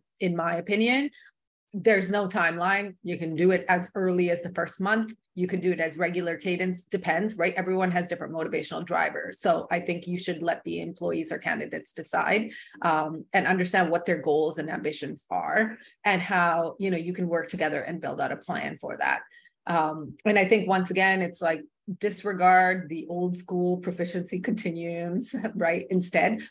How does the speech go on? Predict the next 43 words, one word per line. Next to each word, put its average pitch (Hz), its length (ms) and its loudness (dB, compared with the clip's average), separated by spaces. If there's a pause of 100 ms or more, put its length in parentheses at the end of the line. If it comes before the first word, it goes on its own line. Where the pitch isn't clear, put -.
focus 196 300 2
on 185 80 2
the 170 60 0
skills 247 440 2
that 220 140 0
they 214 80 0
wanna 180 400 2 (280)
develop 185 500 2 (300)
and 180 420 6
how 175 540 2
we 180 240 -2
can 160 220 -4
put 180 240 -4
them 156 160 -4
in 156 100 -6
those 156 240 -4
positions 165 720 -8
and 180 180 -2
give 262 220 2
them, - 320 0
you 208 100 4
know, 160 220 0 (180)
additional 180 680 2
opportunities. 180 680 -2
Like, 185 160 2
one 190 220 2
thing, 185 240 0 (100)
if 175 140 -6
someone 214 340 2
wanted 180 280 0
to 175 160 -2
pursue 170 320 -4
leadership, 185 520 0 (240)
I 196 180 6
always 185 200 6
used 185 140 2
to 175 80 -2
give 151 180 -6
them, 156 260 -8
like, 170 260 -8
tasks 180 340 -2
and - 100 -6
exercises, 196 640 -4